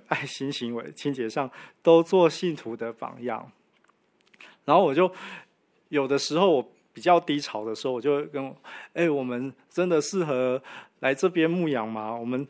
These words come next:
真的可以适合许多人他们的期待跟要求吗？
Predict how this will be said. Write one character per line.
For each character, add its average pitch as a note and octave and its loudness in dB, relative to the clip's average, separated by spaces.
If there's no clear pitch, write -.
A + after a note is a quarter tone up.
真 E3+ -2
的 D#3 0
可 - -2
以 D3+ 2
适 E3 -4
合 B2+ -6
许 - -6
多 F#3 8
人 C3+ 4
他 D#3 0
们 D3 2
的 B2+ 0
期 - -8
待 D#3+ 6
跟 C#3 0
要 B2 0
求 - -10
吗？ - -18